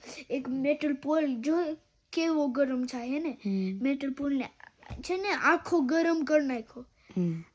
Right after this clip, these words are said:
Speaker 1: અને પછી પ્રહલાદ, પછી કીધું હિરણ્યકશિપુએ, "આમ, તારા ભગવાન આ પોલમાંય છે,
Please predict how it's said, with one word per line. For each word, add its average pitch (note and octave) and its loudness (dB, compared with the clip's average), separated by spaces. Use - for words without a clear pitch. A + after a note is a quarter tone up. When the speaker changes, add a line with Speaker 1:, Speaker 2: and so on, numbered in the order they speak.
Speaker 1:
અને C#4 0
પછી D#4 0
પ્રહલાદ, D4 0
પછી D4 -4
કીધું D#4+ 2
હિરણ્યકશિપુએ, C#4 -2
"આમ, D4 2
તારા E4 4
ભગવાન E4 6
આ D#4 4
પોલમાંય G4+ 4
છે, A#4 4